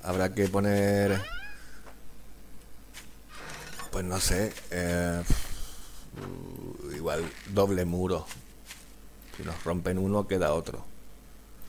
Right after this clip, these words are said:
Pongo un segundo muro aquí y si nos rompen uno, pues en caso de que salte otro, salte alguno, siempre tenemos la tranquilidad de tener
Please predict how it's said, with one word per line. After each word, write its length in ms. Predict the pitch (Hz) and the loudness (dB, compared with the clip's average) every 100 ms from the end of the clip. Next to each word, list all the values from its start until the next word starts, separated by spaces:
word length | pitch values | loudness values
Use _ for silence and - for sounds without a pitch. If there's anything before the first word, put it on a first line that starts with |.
| - - - - | -8 -10 -10 -4
Pongo 180 | 87 90 | 0 2
un 100 | 95 | 4
segundo 500 | - 92 104 110 107 | 6 8 8 8 8
muro 280 | 113 120 127 | 8 10 8
aquí 480 | 127 135 151 - - | 6 4 4 2 -4
y 60 | 90 | -2
si 120 | 95 | 0
nos 160 | 90 92 | 0 2
rompen 360 | 101 101 117 | 2 4 4
uno, 340 | 120 123 151 165 | 6 4 2 0
pues 400 | - 78 65 62 - - - - | 2 2 0 -4 -10 -12 -12 -10
en 140 | 92 87 | -8 -2
caso 260 | 85 92 | 0 4
de 100 | 92 | 4
que 100 | 92 | 4
salte 360 | 92 98 95 107 | 2 2 4 4
otro, 300 | 104 - 131 - - - - - | 4 4 0 -2 -14 -18 -18 -8
salte 320 | - 95 101 | 2 4 6
alguno, 400 | 101 104 117 131 | 6 6 4 4
siempre 280 | 127 117 110 | 4 4 4
tenemos 300 | 107 110 113 | 6 4 6
la 120 | 104 | 4
tranquilidad 580 | 90 95 - 92 92 101 | 4 0 0 2 4 4
de 80 | 95 | 2
tener 320 | 92 92 | 2 0